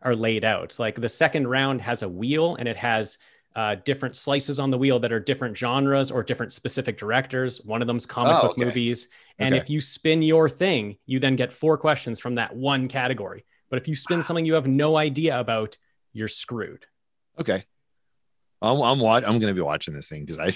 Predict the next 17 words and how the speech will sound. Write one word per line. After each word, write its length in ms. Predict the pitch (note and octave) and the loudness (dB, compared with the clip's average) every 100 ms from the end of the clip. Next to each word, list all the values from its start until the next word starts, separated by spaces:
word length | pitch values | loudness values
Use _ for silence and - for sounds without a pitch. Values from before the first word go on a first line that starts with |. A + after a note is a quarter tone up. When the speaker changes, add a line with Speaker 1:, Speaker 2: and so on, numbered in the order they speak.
| - | -2
Speaker 2:
<laughs> 80 | |
I 80 | - D3+ | 0 2
Speaker 1:
Fun. 200 | A#2 A2+ | 4 2
Speaker 2:
wanna 120 | B2 | 0
see 160 | - A#2 | 0 0
how 100 | G#2+ | 2
it 100 | F2+ | 2
works. 440 | G2 G#2 - - - _ _ | 2 2 2 -2 -6 _ _
I 120 | G2+ A2 | 2 4
Speaker 1:
It's 100 | G#2+ | 6
Speaker 2:
really 160 | A2+ | 4
wanna 120 | A2 G2 | 6 4
Speaker 1:
fun. 40 | |
Speaker 2:
see 100 | G2+ | 2
how 100 | F#2+ | 0
it 60 | E2 | 0
works. 380 | E2+ - - | 0 -2 -4